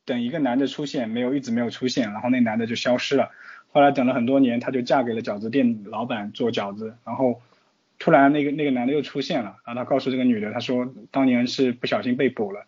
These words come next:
就被抓起来了，然后就问他能不能重归原好。那，呃，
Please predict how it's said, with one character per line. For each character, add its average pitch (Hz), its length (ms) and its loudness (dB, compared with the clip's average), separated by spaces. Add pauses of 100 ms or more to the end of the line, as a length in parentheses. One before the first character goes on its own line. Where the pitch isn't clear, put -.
(280)
就 135 100 -2
被 120 120 0
抓 143 180 6
起 135 140 0
来 101 100 2
了， 98 120 -10 (400)
然 123 120 -8
后 120 200 2
就 117 340 2 (720)
问 139 120 4
他 143 120 6
能 139 160 6
不 147 80 6
能 135 360 4 (320)
重 143 180 -2
归 180 140 2
原 151 200 2
好。 107 320 -4 (600)
那， 156 360 4 (100)
呃， 127 480 -2